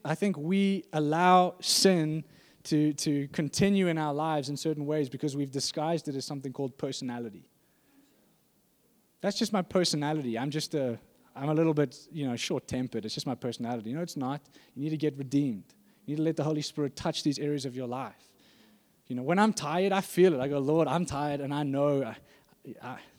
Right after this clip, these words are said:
things are happening here that is not you. Can you minister to me? I need to receive your nature, Lord. Help me. Help me to love people." While we were in Potchefstroom at the end, there was about,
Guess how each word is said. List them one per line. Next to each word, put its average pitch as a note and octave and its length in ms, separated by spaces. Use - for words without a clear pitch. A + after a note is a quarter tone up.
things D3+ 220
are B2+ 100
happening C3+ 300
here A#2+ 260
that A#2 160
is A2+ 160
not C3 160
you. A#2 260
Can B2+ 160
you C#3 160
minister B2+ 300
to - 140
me? C3 160
I A#2+ 60
need D3 120
to C3+ 60
receive B2+ 580
your A#2+ 140
nature, A2 320
Lord. G#2 200
Help C3+ 240
me. A2+ 200
Help B2 220
me C#3 60
to A#2+ 100
love A#2 240
people." G#2+ 340
While D#3+ 140
we F3+ 80
were F3+ 80
in F3 80
Potchefstroom D#3+ 640
at C3 80
the C#3 160
end, D#3 280
there D3 120
was D3+ 100
about, C#3 280